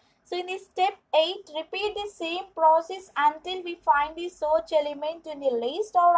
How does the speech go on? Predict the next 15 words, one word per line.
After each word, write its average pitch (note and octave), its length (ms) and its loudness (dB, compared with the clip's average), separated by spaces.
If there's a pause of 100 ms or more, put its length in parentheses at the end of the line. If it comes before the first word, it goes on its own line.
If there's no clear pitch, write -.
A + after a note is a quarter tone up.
(120)
until F#4 360 0 (320)
sublist F4+ 680 6
is G4 120 -12
having D#4+ 380 4
the E4+ 180 -6
only D#4 440 0
one C4+ 200 4
element. F#3 600 -6 (880)
Right? F#4+ 280 8 (220)
Repeat D4 680 -2
the, D#4+ 220 -6 (2500)
repeat D#4 480 0
the F#4 140 -4
same E4 560 -6
process. D4 1080 6